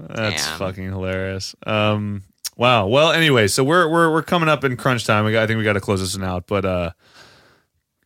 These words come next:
Speaker 1: Karen, we could talk about Karen for days 'cause it's,
Speaker 2: Yeah.
Speaker 1: it is such a big thing on the internet. Uh, but entitled in general, I think is, um,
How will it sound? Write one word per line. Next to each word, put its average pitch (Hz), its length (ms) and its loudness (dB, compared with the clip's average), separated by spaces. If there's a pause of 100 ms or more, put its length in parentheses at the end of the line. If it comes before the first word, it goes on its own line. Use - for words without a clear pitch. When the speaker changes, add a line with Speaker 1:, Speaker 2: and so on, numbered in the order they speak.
(140)
Speaker 1:
Karen, 220 720 0 (220)
we 170 120 -2
could 208 120 -2
talk 214 140 4
about 156 180 2
Karen 117 200 2
for 101 140 -8
days 90 460 0
'cause 110 160 -4
it's, 107 120 -2
Speaker 2:
Yeah. 104 100 -2
Speaker 1:
it 131 80 2
is 131 120 0
such - 300 0
a 117 40 0
big 98 240 -4
thing 95 200 -4
on 92 80 -6
the 92 60 -4
internet. 92 360 -2 (100)
Uh, 101 220 0
but 101 300 0
entitled 135 560 0
in 104 100 -2
general, 98 380 0
I 87 100 0
think 90 240 -6
is, 85 260 -4
um, 82 460 -6